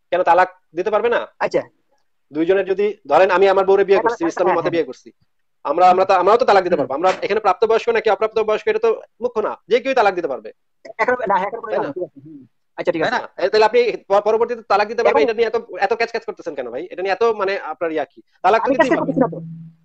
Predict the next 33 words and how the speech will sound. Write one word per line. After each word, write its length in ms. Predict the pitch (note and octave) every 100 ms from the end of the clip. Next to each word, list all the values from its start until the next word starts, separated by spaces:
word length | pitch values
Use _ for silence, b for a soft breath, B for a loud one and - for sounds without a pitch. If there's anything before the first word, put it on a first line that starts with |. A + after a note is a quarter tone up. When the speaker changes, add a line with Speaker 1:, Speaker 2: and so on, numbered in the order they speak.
| _ _ _ -
Speaker 1:
তাহলে 140 | D3+
Speaker 2:
এখা-, 80 | G3
Speaker 1:
আপনি 100 | A3+
Speaker 2:
এখানে 140 | A#3+ D4+
Speaker 1:
বারবার 160 | A3+
কেন 120 | B3+
Speaker 2:
আমাদের 160 | C4+ B3
Speaker 1:
বলতেছেন 200 | A3 G#3+
যে 140 | G#3
Speaker 2:
আমরা 180 | G#3+ A#3
যেটা 180 | A3 -
Speaker 1:
বয়স 80 | C#4
Speaker 2:
বলতে 120 | -
Speaker 1:
হলে 140 | A#3
Speaker 2:
হবে 100 | A3+
যে 80 | F#3+
Speaker 1:
তালাক 200 | G#3 -
দিতে 140 | A3 A#3+
পারবে? 180 | C4+
Speaker 2:
ওই 60 | B3+
রাসূল 220 | G#3 G#3+ D#4
সাল্লাল্লাহু 80 |
Speaker 1:
আপনি 0 |
Speaker 2:
আলাইহি 200 | D4 C#4+
Speaker 1:
কেন 100 | C#4
Speaker 2:
ওয়াসাল্লাম, 220 | C4 C4 -
শুনেন, 180 | A#3
Speaker 1:
বারবার 260 | E3+ G#3 A#3+
কেন 120 | A#3+
Speaker 2:
এটা 80 | B3+
Speaker 1:
বলতেছেন 300 | C4+ D4+ A3+
এটা? 120 | D#3+
যে 100 | A#2+